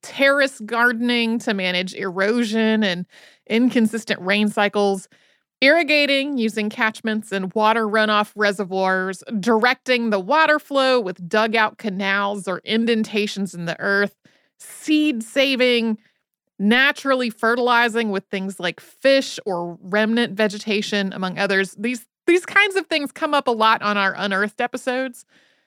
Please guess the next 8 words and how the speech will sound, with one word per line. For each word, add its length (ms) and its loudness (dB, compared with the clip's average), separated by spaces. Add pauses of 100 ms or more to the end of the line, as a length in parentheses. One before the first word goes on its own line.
(340)
We're 100 -2
always 320 0
finding 440 2
new 200 2
evidence 500 -2
of 140 -6
new 200 2
things 560 0